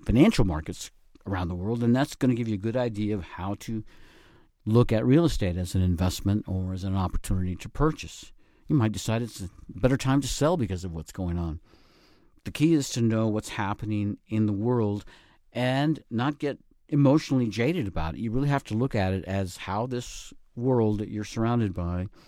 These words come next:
impacts the business of me. Because the business of me has to stay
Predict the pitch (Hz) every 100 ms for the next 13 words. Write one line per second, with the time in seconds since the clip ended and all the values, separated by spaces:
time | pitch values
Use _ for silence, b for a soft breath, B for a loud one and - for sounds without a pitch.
0 | b b b b 139 151 - 98 101 -
1 | 104 92 120 110 120 104 87 95 107 90
2 | 90 _ _ _ _ _ _ _ _ B
3 | B B 113 151 - 120 151 151 143 110
4 | 110 135 127 110 101 117 139 - 135 -
5 | 104 98 104